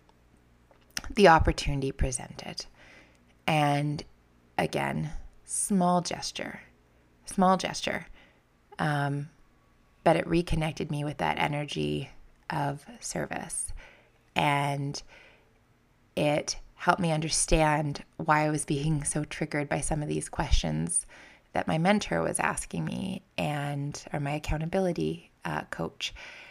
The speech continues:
And it was because I wasn't really answering those questions for myself. I was superficially,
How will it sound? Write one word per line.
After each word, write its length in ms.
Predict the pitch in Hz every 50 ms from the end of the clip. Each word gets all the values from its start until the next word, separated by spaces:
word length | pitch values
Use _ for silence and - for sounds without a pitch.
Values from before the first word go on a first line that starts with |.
| - - _ - _
And 140 | - 175 170
it 80 | 175 180
was 180 | 190 190 175
because 640 | - 196 190 190 - 196 185 185 180 185 185 - - - - - - _ _ _ -
I 80 | 180
wasn't 280 | 175 180 180 180 208 -
really 180 | 214 214 190
answering 480 | - 175 160 151 165 - - 165 156 151
those 160 | 143 147 147
questions 440 | - - 156 - - - 165 165 -
for 120 | - -
myself. 680 | 156 151 170 170 127 - - - - - 170 - - - - - - - _ - - _ _ _
I 60 | - 175
was 180 | 196 208 208 -
superficially, 840 | - 208 202 180 170 - - 160 - - 214 233 262 294 339 -